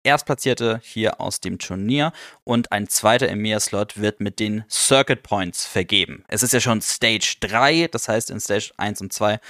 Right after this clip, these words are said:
wurden schon diese Punkte gesammelt und jetzt die meisten Punkte gibt es aber bei Stage drei, äh, so kurz vor dem eigentlichen Turnier. Und momentan die meisten Circuit Points haben G two Gozen, Ascent Rising, B B L Queens, Foot Female und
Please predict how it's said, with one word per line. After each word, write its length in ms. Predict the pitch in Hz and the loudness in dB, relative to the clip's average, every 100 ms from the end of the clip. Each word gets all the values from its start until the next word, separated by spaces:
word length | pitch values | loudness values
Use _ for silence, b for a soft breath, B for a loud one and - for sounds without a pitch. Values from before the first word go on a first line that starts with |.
| B B - | B B -6
wurden 280 | 101 113 | 0 0
schon 240 | 110 110 98 | 0 -4 -4
diese 220 | 101 90 | -6 -8
Punkte 500 | - 127 120 95 87 - | -4 -4 -2 -4 -4 -4
gesammelt 560 | 95 110 143 135 131 | 0 4 6 4 2
und 260 | - 101 92 | -4 -8 -6
jetzt 160 | 98 - | -6 -2
die 60 | |
meisten 400 | 101 120 135 - | 2 4 2 0
Punkte 260 | 123 123 107 | 0 -2 -2
gibt 160 | 117 | -6
es 160 | 107 - | -6 -4
aber 160 | 95 87 | -4 -2
bei 80 | |
Stage 380 | - - 98 - | -4 0 -2 -2
drei, 340 | - 107 110 110 B B B B | -2 2 2 0 B B B B
äh, 180 | 101 98 | -2 -2
so 140 | 98 | -2
kurz 360 | 95 - 110 - | -8 -4 -4 -6
vor 240 | - 101 | -4 -4
dem 200 | 92 87 | -2 -4
eigentlichen 560 | - 95 98 90 92 82 | -2 -2 -4 -8 -12 -10
Turnier. 480 | - 107 143 156 165 B B B - | -6 -2 2 2 0 B B B -6
Und 440 | 110 104 101 - - | -2 -2 -2 -6 2
momentan 580 | 139 160 135 143 147 143 | 4 6 4 6 4 4
die 80 | |
meisten 340 | 120 113 135 123 | 2 4 2 2
Circuit 320 | 143 135 - | 2 2 2
Points 340 | 127 117 113 | 2 4 2
haben 240 | 113 101 101 | 2 2 0
G 140 | - | -4
two 120 | 151 | -2
Gozen, 400 | 139 131 123 117 | 6 8 8 4
Ascent 380 | 113 - 127 127 | 2 2 2 4
Rising, 500 | 120 110 110 110 107 - | 6 6 4 0 -2 -2
B 100 | 131 | 4
B 80 | |
L 160 | 113 98 | 4 4
Queens, 500 | - 117 113 110 - | 0 0 2 2 0
Foot 280 | - 170 160 | 0 0 0
Female 420 | - 139 139 135 | 2 4 6 4
und 160 | 107 | 0